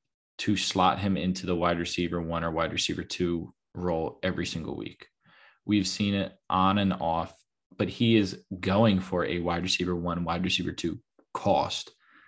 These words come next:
But really, if I could get him for a flex price, like, let's say if I could get him for a second and a third or a couple seconds, I would do it. But there's no way he's going for that price. And there's no way that I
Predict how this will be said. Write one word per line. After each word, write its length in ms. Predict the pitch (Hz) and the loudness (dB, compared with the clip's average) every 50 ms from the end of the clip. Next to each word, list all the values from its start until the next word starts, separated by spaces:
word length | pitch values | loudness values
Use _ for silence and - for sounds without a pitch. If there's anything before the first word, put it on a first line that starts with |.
| _ _ _ _ _ _ _ _ _ _ - | _ _ _ _ _ _ _ _ _ _ 4
But 160 | 113 104 - | 6 6 6
really, 480 | 87 95 104 110 117 117 110 107 - - | 4 4 6 6 8 8 8 6 4 2
if 80 | - | 2
I 140 | 104 107 113 | 2 2 2
could 160 | - 113 95 | 2 0 2
get 120 | 107 104 95 | 2 2 2
him 140 | 104 101 | 2 -2
for 260 | 185 - - 101 - - | -2 -2 -2 -2 0 0
a 120 | 92 90 | -2 -2
flex 640 | - - - - 92 101 - - - - - - _ _ - | -4 -4 -2 0 2 2 2 0 -4 -6 -6 -8 _ _ -4
price, 540 | - - 101 104 113 123 - - - - - _ _ _ _ _ _ _ _ _ _ _ _ | 2 4 4 4 4 2 0 -4 -10 -14 -18 _ _ _ _ _ _ _ _ _ _ _ _
like, 240 | - 92 80 - - | -4 -4 -4 -2 2
let's 200 | 101 107 - - | 2 2 2 4
say 180 | - 113 107 101 | 4 4 4 4
if 100 | 90 - | 4 4
I 100 | - 95 | 2 2
could 180 | - 101 95 | 2 0 0
get 180 | 90 95 92 92 | 2 2 2 2
him 200 | 98 95 90 90 | 2 0 0 -2
for 420 | - - 95 92 90 85 - - - _ _ _ _ _ _ _ - - _ _ _ _ _ _ _ _ _ | -4 -2 0 2 2 2 0 -2 -8 _ _ _ _ _ _ _ -20 -20 _ _ _ _ _ _ _ _ _
a 80 | - 101 | -4 -4
second 460 | - - 104 92 90 - 110 101 98 | 0 0 0 0 2 2 2 4 4
and 120 | 95 90 | 4 2
a 60 | 87 - | 2 0
third 380 | - 95 92 92 98 101 98 | 2 2 4 4 4 4 2
or 100 | 92 90 | 2 0
a 60 | 87 | 0
couple 280 | - - 104 95 - 90 | 0 -2 -2 -2 -2 -4
seconds, 520 | - - - 92 90 - 120 113 110 - - - - - - - - - - _ - | -4 -2 0 0 0 2 2 0 0 0 -4 -12 -20 -20 -20 -20 -20 -20 -10 _ 4
I 120 | 120 135 | 6 8
would 220 | 139 127 101 92 90 | 8 8 6 6 4
do 200 | 101 110 101 87 | 4 4 4 2
it. 160 | - - - - | 0 -4 -6 -4
But 120 | - 110 | -4 0
there's 260 | - 123 113 104 92 104 | 4 4 4 4 4 4
no 300 | 98 95 101 101 104 104 | 4 4 4 4 4 4
way 280 | 98 95 92 90 87 | 4 2 2 2 2
he's 180 | 95 92 87 - | 0 -2 -4 -4
going 280 | - 92 87 85 82 | -4 -4 -4 -4 -6
for 140 | 78 - 82 | -8 -6 -4
that 240 | 78 73 71 - - | -4 -4 -4 -4 -2
price. 440 | - 98 95 92 92 92 - - - | 0 2 4 4 4 4 2 0 0
And 120 | 113 113 | 2 4
there's 180 | 113 110 101 104 | 4 4 4 4
no 140 | 110 110 110 | 4 4 6
way 180 | 110 113 113 107 | 6 4 4 4
that 160 | 107 104 82 | 4 2 2
I 360 | 82 95 90 90 90 92 92 | 2 2 2 2 0 0 -2